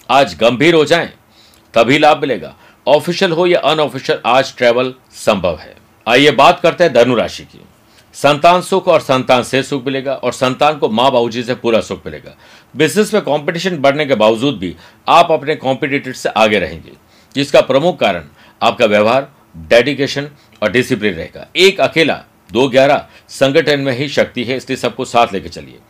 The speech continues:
वाशी, सूनफा और साथी योग के बनने से unemployed persons के लिए आज job के अवसर हाथ लगेंगे। गुस्से और उससे निकले हुए बुरे शब्दों पर control पाइए,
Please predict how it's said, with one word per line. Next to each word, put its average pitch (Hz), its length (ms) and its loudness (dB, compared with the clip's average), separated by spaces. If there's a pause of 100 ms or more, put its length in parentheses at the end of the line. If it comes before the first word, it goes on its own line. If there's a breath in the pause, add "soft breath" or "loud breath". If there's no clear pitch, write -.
(540 soft breath)
वाशी, 165 360 0
सूनफा 160 340 -2
और 170 80 4
साथी 131 300 0
योग 113 220 -2
के 127 60 -2
बनने 123 260 -2
से 76 180 -16 (340 soft breath)
unemployed 160 540 2
persons 143 360 -4
के 143 100 -8
लिए 135 100 -4
आज 117 240 0
job 117 220 2
के 120 80 0
अवसर 107 200 -2
हाथ 95 200 -4
लगेंगे। 76 320 -12 (460 soft breath)
गुस्से 151 400 -2
और 143 200 -2
उससे 135 180 -6
निकले 123 260 -2
हुए 131 80 -2
बुरे 117 220 -2
शब्दों 113 320 -4
पर 113 140 -4
control 104 340 -4
पाइए, 135 360 -2